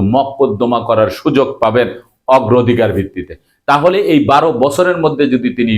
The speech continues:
মামলা মকদ্দমা না করেন, তাহলে তিনি ওই সম্পত্তির উপর থেকে তার মালিকানা হারাবেন, বিজ্ঞ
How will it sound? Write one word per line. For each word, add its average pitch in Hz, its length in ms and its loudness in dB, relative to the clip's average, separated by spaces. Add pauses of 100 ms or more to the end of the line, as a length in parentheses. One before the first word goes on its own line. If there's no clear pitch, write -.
(140)
মামলা 113 360 0
মকদ্দমা 107 540 -2 (100)
না 143 180 2 (100)
করেন, 101 240 0 (340)
তাহলে 147 340 0 (120)
তিনি 127 240 2
ওই 117 220 2
সম্পত্তির 120 640 -4
উপর 104 220 0 (120)
থেকে 143 260 0 (360)
তার 120 160 -2 (120)
মালিকানা 110 460 0
হারাবেন, 127 420 0 (300)
বিজ্ঞ 135 360 0